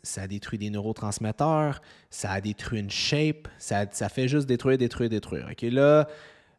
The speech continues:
je suis pas en train de dire que l'alcool, c'est le diable en personne. Je dis juste que, comme société, on a normalisé prendre de l'alcool, puis c'est correct, on n'a rien contre ça, mais faut rela-, faut quand même ré-, ré-, voyons,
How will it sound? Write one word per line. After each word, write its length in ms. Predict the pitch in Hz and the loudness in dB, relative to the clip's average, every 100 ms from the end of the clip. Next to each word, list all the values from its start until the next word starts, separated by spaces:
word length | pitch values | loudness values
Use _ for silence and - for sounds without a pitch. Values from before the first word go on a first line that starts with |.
| - | -8
je 60 | |
suis 100 | - | -8
pas 120 | - 123 | 0 0
en 100 | 127 | 2
train 160 | 117 | -2
de 60 | 113 | 0
dire 140 | 123 | 0
que 100 | 120 | 2
l'alcool, 680 | 107 98 - 131 120 117 110 | 0 0 0 2 4 4 0
c'est 220 | - - 98 | -4 -4 -2
le 140 | 95 | -2
diable 360 | 101 107 110 101 | -2 -2 0 -2
en 80 | |
personne. 480 | 92 95 - 123 131 | -4 -6 -2 -2 -2
Je 80 | 120 | -2
dis 140 | 104 | -4
juste 200 | 110 127 | -2 -2
que, 220 | - 98 - - 110 | -2 -4 -6 -12 -8
comme 160 | - 135 | -4 -2
société, 380 | 143 - 120 143 | -2 -2 0 0
on 140 | 131 | 0
a 80 | 113 | 0
normalisé 720 | 113 110 113 110 107 107 123 | -2 -2 0 -2 -2 -2 -4
prendre 300 | - 110 107 | -2 -6 -4
de 40 | 104 | -2
l'alcool, 760 | 98 95 - 110 117 160 151 - - - - | -2 -4 -2 0 2 0 -2 -8 -20 -20 -12
puis 80 | - | -8
c'est 100 | 101 | -2
correct, 600 | 101 95 95 117 151 110 | -2 0 0 -2 -4 -6
on 80 | 98 | -6
n'a 100 | 95 | -6
rien 160 | 104 107 | -6 -6
contre 200 | 107 98 | -8 -6
ça, 100 | 147 | -4
mais 140 | 117 | -4
faut 160 | - 113 | -2 -2
rela-, 360 | 110 127 139 - | 0 0 0 -4
faut 180 | - 110 | -14 -8
quand 180 | - 147 | -4 -2
même 140 | 175 | 0
ré-, 340 | 113 113 - _ - | -2 -4 -8 _ -12
ré-, 460 | 117 110 147 139 - | -8 -2 0 -2 -2
voyons, 280 | 120 120 | -6 -6